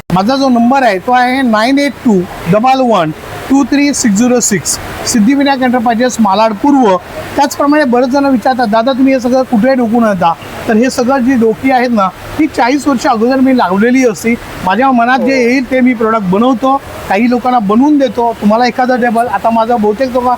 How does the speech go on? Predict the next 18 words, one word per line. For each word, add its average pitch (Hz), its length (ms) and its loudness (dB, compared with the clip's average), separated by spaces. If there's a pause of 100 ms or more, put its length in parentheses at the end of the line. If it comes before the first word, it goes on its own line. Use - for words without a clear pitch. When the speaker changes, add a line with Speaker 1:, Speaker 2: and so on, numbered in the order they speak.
(260)
Speaker 1:
मला 233 180 2
म्हणतात, 240 300 0
"तुम्ही 247 180 2
गणपतीसाठी 269 640 0
टेबल 240 240 0
आणा." 202 220 0 (420)
मी 254 100 4
असं 302 280 0
मजबूत 285 320 0
टेबल 277 180 2
आणणार 254 280 2
आहे 247 80 4
आता 226 260 0 (400)
की 240 60 2
तेही 240 280 2
तुम्हाला 269 280 2
मी 262 80 2
दाखवतोय. 233 540 0